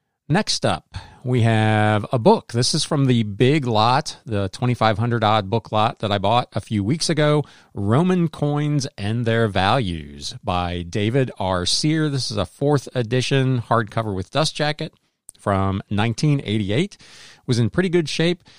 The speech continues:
This, I priced this kinda at the, you know, middle of the comps on it because it was in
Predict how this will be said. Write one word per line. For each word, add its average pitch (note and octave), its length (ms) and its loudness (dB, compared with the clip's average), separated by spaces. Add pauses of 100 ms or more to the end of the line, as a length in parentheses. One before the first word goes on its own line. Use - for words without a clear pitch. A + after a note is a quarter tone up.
(260)
This, - 200 -4
I B2+ 120 -2
priced - 440 0
this C#3+ 300 2
kinda B2+ 280 2
at B2 260 0
the, A2+ 340 2
you A#2 180 -2
know, G2+ 200 0
middle C3 520 6
of A#2+ 120 2
the B2+ 100 2
comps C#3+ 720 -2
on C3 180 2
it D#3 100 -4
because A2+ 240 0
it A2 100 -4
was G#2 120 -4
in G2+ 220 0